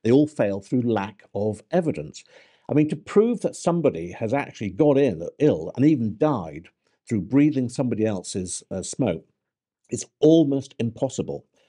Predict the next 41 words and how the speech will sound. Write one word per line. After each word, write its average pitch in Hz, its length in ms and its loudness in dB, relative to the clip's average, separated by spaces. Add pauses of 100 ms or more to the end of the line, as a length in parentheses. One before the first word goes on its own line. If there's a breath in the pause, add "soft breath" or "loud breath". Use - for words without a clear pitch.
(120)
So 139 100 2
we 139 160 4
were 151 140 6
winning 135 640 0 (140)
the - 60 -18
passive 120 360 -6
smoking 85 460 -4
argument. 76 480 -8
I 120 60 0
mean, 135 260 2
John 180 300 0
Reid, 190 260 -2
who 110 140 -6
was, 101 280 -6
uh, 101 140 -4
Labour 113 380 0
Health 139 280 -2
Secretary 78 540 -10
at 80 140 -10
that 101 200 -6
time, 95 460 -10 (640)
um, 117 500 0
we 139 140 4
had 123 140 4
a, 101 800 0
a, 98 40 -6
a, 98 100 -6 (100)
a - 40 -12
private 95 400 -2
meeting 104 360 -4
with 76 180 -10
him 92 480 -10
and 95 240 -4
with 90 140 -6
his, 85 480 -8
uh, 87 120 -4
senior 85 400 -4
advisor, 85 640 -6 (120)
and 120 140 -6
he 151 240 2
actually 147 680 -2